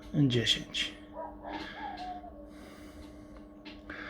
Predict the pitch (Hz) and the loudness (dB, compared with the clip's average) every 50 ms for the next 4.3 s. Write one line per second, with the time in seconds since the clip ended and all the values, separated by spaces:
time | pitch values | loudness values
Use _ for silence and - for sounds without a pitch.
0 | - - - - - - - 175 160 156 151 156 156 156 160 156 156 160 151 135 | -6 -6 -6 -8 -4 4 6 10 12 12 12 12 12 12 12 12 12 12 12 12
1 | 131 127 127 127 120 123 123 120 120 104 113 123 127 120 123 131 123 120 123 131 | 12 12 12 12 12 12 12 10 10 10 10 10 10 10 8 4 4 4 6 8
2 | 131 131 131 131 127 - 139 143 151 156 160 175 180 160 - - - - 180 156 | 10 10 12 10 10 10 10 12 12 12 12 12 12 10 10 8 10 12 12 12
3 | 170 165 160 165 170 160 135 120 123 120 113 - - - 127 117 120 110 - - | 12 12 12 12 12 12 12 12 12 12 10 10 8 8 8 10 8 6 6 4
4 | 117 - - - 117 101 | 2 2 2 2 4 4